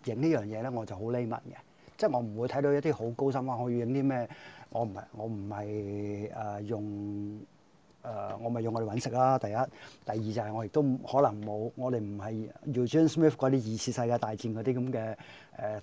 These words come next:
當，當代可以影到咁偉大嘅作品。我哋只不過係記錄下一啲，呃，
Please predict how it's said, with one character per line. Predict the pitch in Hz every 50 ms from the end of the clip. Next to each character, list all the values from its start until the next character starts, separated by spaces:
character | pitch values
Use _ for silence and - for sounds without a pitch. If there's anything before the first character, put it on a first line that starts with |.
| - -
當， | - 135 147 147 143 147 147 - - - - - - _ _ _ -
當 | 156 151 156 160 160
代 | 156 131 120 113
可 | 113 131 143
以 | 131
影 | 117 127
到 | 135 135
咁 | 131 127 127 123 120 117
偉 | 117 110 107
大 | - 98 104
嘅 | 110
作 | - 110 101
品。 | - - 101 104 117 131 - - - - - - - - - -
我 | 143 147
哋 | 135 113
只 | - - 139
不 | 120 175
過 | 160 - 135
係 | 120 117 -
記 | - 117 113
錄 | 107 110 -
下 | - 110 117 117
一 | 120
啲， | - 139 127 127 127 131
呃， | - 107 101 98 95 95 95 95 95 98 98 98 98